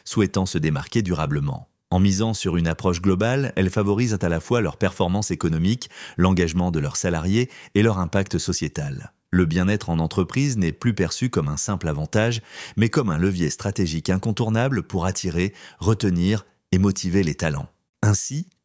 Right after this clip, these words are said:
les entreprises qui intègrent ces enjeux dans leur stratégie globale de R S E se positionnent comme des acteurs engagés et innovants,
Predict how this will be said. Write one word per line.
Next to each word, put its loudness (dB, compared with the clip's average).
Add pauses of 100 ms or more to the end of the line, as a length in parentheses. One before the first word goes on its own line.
les 0
entreprises 0
qui -4
intègrent 0
ces -6
enjeux 0
dans 0
leur -6
stratégie -2
globale 0
de -4
R -2
S -2
E 0 (320)
se -2
positionnent -2
comme 0
des 0
acteurs 0
engagés 0
et 0
innovants, 2